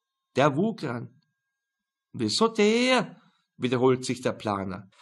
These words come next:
„Weil der Anrufer schließlich dafür sorgen musste, dass das Auto bei der Sperre auffällt. Das hat Ihr Freund mit den geänderten Kennzeichen erreicht, die nicht mehr mit den Papieren übereinstimmen.“ Und der Präsident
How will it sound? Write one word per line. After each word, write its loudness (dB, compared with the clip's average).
„Weil 4
der 10
Anrufer 8
schließlich 4
dafür 4
sorgen 0
musste, -4
dass -4
das -2
Auto 4
bei 0
der 2
Sperre 0
auffällt. -4
Das -2
hat 4
Ihr 6
Freund 2
mit -6
den 2
geänderten 0
Kennzeichen -2
erreicht, -2
die -6
nicht -2
mehr 2
mit -8
den 2
Papieren 2
übereinstimmen.“ -2
Und -4
der 2
Präsident -4